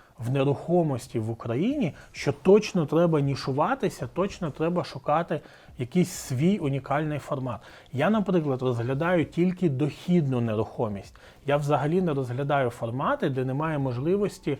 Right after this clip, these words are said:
перетворити квартиру на актив, де я буду залишатися повністю пасивним інвестором. Тобто із загальних порад:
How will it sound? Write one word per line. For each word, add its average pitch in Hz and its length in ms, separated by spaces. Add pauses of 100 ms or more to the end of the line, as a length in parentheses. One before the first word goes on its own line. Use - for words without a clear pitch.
перетворити 156 600
квартиру 160 520
на 156 260
актив, 180 640 (600)
де 147 160
я 156 240
буду 175 280
залишатися 156 680
повністю 165 540
пасивним 147 560
інвестором. 135 640 (160)
Тобто 143 280
із 170 200
загальних 165 600
порад: 135 460